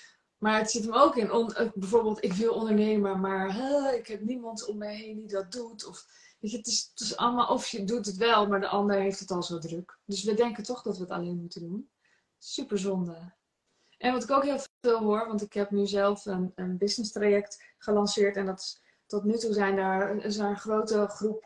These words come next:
mensen ingestapt die dus echt voor het eerst met trajecten ook gaat werken. En ook daarin, of mensen die het overwogen, heb ik dan wel gehoord van, "Ja, maar ik heb geen netwerk, dus dan kan ik nooit zo'n traject," weet je. En terwijl ik het had over, je hoeft, begin dus met het één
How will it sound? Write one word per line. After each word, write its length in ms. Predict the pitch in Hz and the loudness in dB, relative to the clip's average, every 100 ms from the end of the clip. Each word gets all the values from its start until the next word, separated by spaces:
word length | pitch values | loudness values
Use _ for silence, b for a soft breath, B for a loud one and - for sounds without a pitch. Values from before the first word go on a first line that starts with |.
| - | -8
mensen 360 | 202 208 208 - | 0 0 0 0
ingestapt 640 | 208 - - 208 190 - | -2 -2 -2 -2 -4 -2
die 140 | 208 190 | 0 0
dus 140 | 185 | -2
echt 160 | 202 - | -8 -6
voor 100 | 208 | -6
het 100 | - | -2
eerst 240 | 220 220 | -2 -2
met 120 | 196 | -4
trajecten 540 | - 196 196 220 - - | -4 0 0 0 -6 -6
ook 180 | 202 - | -6 -6
gaat 280 | 202 196 | -8 -8
werken. 500 | 185 185 208 220 233 - b b b b b b _ - | -6 -4 -4 -6 -16 -16 b b b b b b _ -4
En 160 | 233 | 2
ook 160 | 240 214 | 2 4
daarin, 600 | 220 247 269 214 214 202 | 6 6 4 2 2 2
of 140 | 202 | 0
mensen 300 | 208 202 190 | 0 0 0
die 80 | 196 | -4
het 100 | 196 | 0
overwogen, 760 | 196 202 196 233 254 262 233 214 | -2 0 2 6 4 2 -2 -2
heb 100 | 208 | -4
ik 80 | |
dan 140 | 202 202 | -4 2
wel 140 | 202 | 2
gehoord 400 | 202 185 185 190 | 2 -6 -6 -6
van, 200 | - 190 190 | -10 -14 -12
"Ja, 100 | 196 | -8
maar 120 | 202 | -8
ik 80 | 208 | -8
heb 120 | 208 | -16
geen 200 | 202 196 | -10 -8
netwerk, 480 | 202 220 226 220 220 | -8 -8 -4 -4 -4
dus 120 | 202 | -8
dan 120 | 196 | -8
kan 160 | 185 190 | -6 -6
ik 100 | 175 | -6
nooit 260 | 185 190 196 | -4 -4 -4
zo'n 100 | 185 | -8
traject," 760 | 190 185 202 220 - - - - | -4 0 0 -2 -8 -8 -10 -8
weet 280 | 220 202 202 | 0 2 2
je. 100 | 220 | 0
En 300 | 214 190 190 _ _ - | 0 0 -4 _ _ -2
terwijl 220 | 208 208 | 4 4
ik 60 | |
het 100 | 208 | 2
had 220 | 202 208 - | 0 2 2
over, 220 | 196 208 | 2 4
je 260 | 208 - - | 2 0 -4
hoeft, 360 | 208 - 214 _ _ _ | -6 -6 -12 _ _ _
begin 340 | - - 247 226 | -10 -4 0 0
dus 120 | 214 | 0
met 140 | 202 190 | -2 -6
het 120 | 190 | -4
één 260 | 202 202 | 0 0